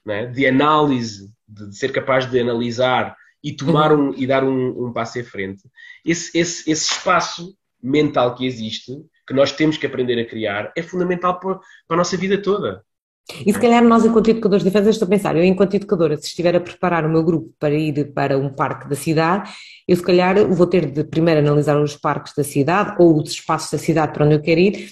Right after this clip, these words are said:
Speaker 2: que representem menos perigos, porque depois eu não posso passar o dia inteiro ou aquele tempo que vou estar com eles a dizer, "Não faças isto, não podem ir para ali, não façam não sei o quê."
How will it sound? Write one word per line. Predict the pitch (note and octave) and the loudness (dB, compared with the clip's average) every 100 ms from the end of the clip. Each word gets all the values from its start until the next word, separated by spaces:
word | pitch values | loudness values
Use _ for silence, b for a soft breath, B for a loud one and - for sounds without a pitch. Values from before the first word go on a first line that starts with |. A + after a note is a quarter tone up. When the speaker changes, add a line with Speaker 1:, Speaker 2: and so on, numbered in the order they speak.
| B B B - | B B B -6
Speaker 2:
que | F#3+ | -4
representem | - G3 F3 G#3 G3+ G#3+ G#3+ - - | 0 0 2 4 4 4 4 0 0
menos | F3+ G3+ G3 | 4 4 2
perigos, | - - G3 F#3 E3 F3 - | -2 2 4 4 0 -4 -4
porque | D#3 - | -8 -4
depois | - D#3 | 0 2
eu | E3 | 4
não | E3+ | 2
posso | E3 E3 | 0 -4
passar | D#3+ D3+ D3+ | -4 0 2
o | D3+ | 2
dia | D#3 D3+ | 4 2
inteiro | D3+ D3+ D#3+ F3 | 2 2 2 2
ou | C#3+ | 2
aquele | - C#3 | -2 -10
tempo | - D3 - | -4 -4 -4
que | |
vou | C#3 | -6
estar | C#3+ C#3+ | -6 -4
com | - | 0
eles | E3 D#3 | 0 2
a | |
dizer, | C#3+ D3+ | 0 0
"Não | F#3 | -2
faças | B3+ C#4 C#4 | -2 -2 2
isto, | C#4+ - | 2 0
não | F3+ | -4
podem | G#3 A3 | 0 0
ir | |
para | A#3+ B3+ | 0 0
ali, | B3 A3 | 2 0
não | F#3+ | -2
façam | A3+ A#3+ | -4 -2
não | B3 | -2
sei | B3+ | -4
o | |
quê." | B3 F#3+ | -4 -6